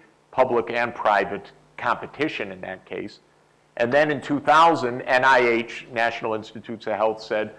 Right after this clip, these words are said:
"Okay, now we have a hundred million dollar per hum-, human genome. What do we do next?" And an expert committee that was called said, "Let's get it down to one thousand dollars." And N I H made a contest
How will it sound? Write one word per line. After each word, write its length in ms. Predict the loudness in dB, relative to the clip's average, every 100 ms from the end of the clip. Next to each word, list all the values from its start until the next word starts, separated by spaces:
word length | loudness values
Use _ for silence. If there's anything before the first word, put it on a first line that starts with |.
| -20 _
"Okay, 260 | -2 0 0
now 280 | 4 6 6
we 80 | 6
have 140 | 6
a 80 | 6
hundred 420 | 4 2 2 2
million 360 | 4 4 4 4
dollar 400 | 6 8 6 2
per 200 | -2 -4
hum-, 420 | -2 -4 -8 -14 _
human 360 | -8 -6 -4 -6
genome. 500 | -6 -4 -2 -2 -4 -16 _ _ _ _ 0
What 140 | 2
do 80 | 4
we 140 | 2
do 180 | 0 -2
next?" 460 | 2 2 2 -4 -14 -20 _ _ _
And 160 | -2 0
an 100 | 4
expert 680 | 4 4 0 0 0 -4 -12
committee 400 | -2 0 0 2
that 140 | 0
was 180 | 0 -6
called 380 | 4 6 6 4
said, 200 | 0 2
"Let's 260 | 2 0 2
get 180 | 4
it 120 | 4 4
down 220 | 4 4
to 60 | 2
one 320 | 2 2 4
thousand 500 | 6 6 6 0 -2
dollars." 520 | -2 -2 -8 -14 -20 _ _ _ _ -2
And 200 | 0 0
N 360 | -2 0 4
I 140 | 6 6
H 380 | 4 0 -2
made 200 | 0 0
a 40 | 0
contest 760 | 2 2 2 0 -2 -2 -12